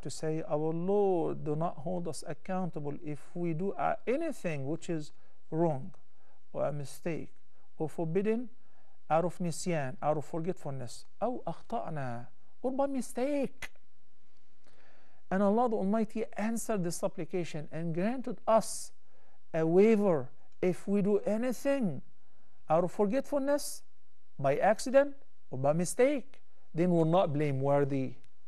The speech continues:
"رفع عن أمتي الخطأ والنسيان وما استكرهوا عليه." In the hadith which explains this ayah, the Prophet sallallahu alaihi wasallam said, "رفع," يعني,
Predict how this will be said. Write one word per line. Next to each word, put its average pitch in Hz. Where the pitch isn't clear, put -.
"رفع 160
عن 147
أمتي 143
الخطأ -
والنسيان 160
وما 160
استكرهوا 160
عليه." 180
In 294
the 294
hadith 220
which -
explains 190
this 170
ayah, 151
the 143
Prophet -
sallallahu 156
alaihi 160
wasallam -
said, 151
"رفع," 151
يعني, 143